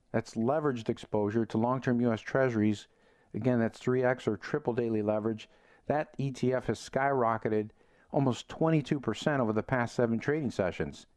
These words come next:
T M F. Put that one on your radar. And then S P D N, Sam, Paul, David, Nancy,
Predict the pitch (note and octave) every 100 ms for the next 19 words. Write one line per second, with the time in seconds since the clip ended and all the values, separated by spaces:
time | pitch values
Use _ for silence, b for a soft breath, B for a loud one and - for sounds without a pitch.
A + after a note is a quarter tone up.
0 | _ - D3 C3+ C#3 B2+ B2 C3 A#2+ -
1 | - _ _ C3 - D3 G#2+ F#2 F#2 F2
2 | E2 E2 C#2+ D2 - b b b b b
3 | - A2+ B2+ B2 D#3 D#3 - - D#3+ D#3
4 | C#3 C#3+ C#3+ D3+ A#2+ A#2 A#2+ _ _ _
5 | _ _ _ _ - - D3 C#3+ D3 D#3
6 | D3 - D3 C3+ C3 C#3 C3+ _ - -
7 | C3+ C3+ C#3+ C#3 _ _ - A#2+ C#3 D3+
8 | D#3+ A#2 G#2 G#2+